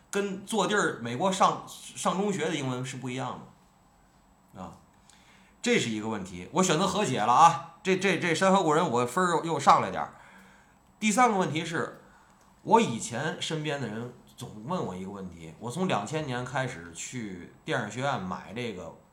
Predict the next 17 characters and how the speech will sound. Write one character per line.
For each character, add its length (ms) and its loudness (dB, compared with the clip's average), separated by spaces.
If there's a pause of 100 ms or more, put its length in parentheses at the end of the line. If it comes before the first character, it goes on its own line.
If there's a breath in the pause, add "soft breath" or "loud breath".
(120)
刻 240 -6
录 180 -2
的 100 -4
V 200 -2
C 200 -2
D 340 -6
看 500 -2 (720)
贾 140 -8
樟 160 -6
柯 100 -4
电 140 -6
影， 80 -14 (440 soft breath)
就 120 -12
有 80 -6
人 120 -8
问 140 -10
我 200 -18